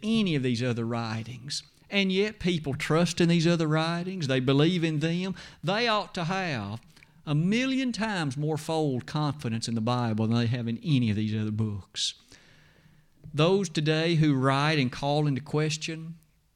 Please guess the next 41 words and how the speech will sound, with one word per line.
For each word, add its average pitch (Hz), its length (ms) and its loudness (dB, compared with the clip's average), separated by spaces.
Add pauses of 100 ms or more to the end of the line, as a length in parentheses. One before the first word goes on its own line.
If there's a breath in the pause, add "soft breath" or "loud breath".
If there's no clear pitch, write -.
(100)
the 120 80 -4
books 147 280 0
of 135 60 -6
the 123 80 -2
Bible, 156 580 -2 (220)
they 156 220 2
ought 156 180 2
never 180 420 2
have 127 200 2
any 123 100 6
of 117 60 4
these 117 200 2
other 139 200 0
things 113 360 -6
read. 110 540 -8 (380 loud breath)
For 147 200 6
we 175 320 8
are 139 180 2
less 139 220 4
certain 165 440 2
of 113 120 0
them, 170 540 0
less 151 260 6
sure 175 560 4
of 135 100 2
who 151 160 6
wrote 156 420 6
them 185 180 0
and 147 100 2
that 107 80 -4
they're 127 100 2
trustworthy, 160 920 -2 (500 soft breath)
certainly 160 440 2
as 120 100 4
it 120 120 -2
compares 120 460 2
to 123 60 -2
the 113 80 0
Word 113 180 2
of 104 80 -4
God. 113 600 -6